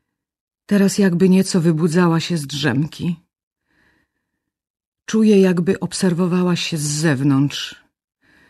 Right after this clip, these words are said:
Unosi się w powietrzu, krążąc nad sobą. Widzi swoje ciało siedzące na podłodze obok wanny.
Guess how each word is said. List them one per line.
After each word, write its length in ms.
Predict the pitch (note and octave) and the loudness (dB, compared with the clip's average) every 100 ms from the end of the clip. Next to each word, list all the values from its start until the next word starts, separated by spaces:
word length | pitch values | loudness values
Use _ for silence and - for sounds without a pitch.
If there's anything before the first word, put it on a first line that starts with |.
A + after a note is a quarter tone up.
| _ _ _ | _ _ _
Unosi 420 | - E3+ F3 - E3 | -2 0 2 0 -4
się 160 | F3 | -4
w 80 | E3+ | -6
powietrzu, 600 | - D3 E3 - - - | -8 -4 -4 -4 -10 -10
krążąc 680 | - F#3+ D#3 C3+ A#2 B2 - | -4 0 2 0 -2 -4 -4
nad 180 | C3 - | -6 -6
sobą. 540 | - B2 - A#2+ D#3+ D3 _ _ _ _ _ _ _ _ _ _ _ _ _ | -6 -6 -6 -6 -8 -10 _ _ _ _ _ _ _ _ _ _ _ _ _
Widzi 260 | E3 E3 F3 | -4 -2 -2
swoje 360 | - F3+ E3+ | -4 0 0
ciało 300 | E3+ F#3+ F3+ | 0 0 0
siedzące 600 | F#3 - D#3+ F3 F3 F3 | -2 -2 -2 0 0 0
na 100 | F3 | -2
podłodze 480 | E3+ F3 E3+ E3+ E3+ | -2 -2 0 0 0
obok 260 | D#3+ D#3+ E3 | -2 -2 -2
wanny. 560 | E3 D3 C#3+ C#3 D3+ | 0 2 2 2 0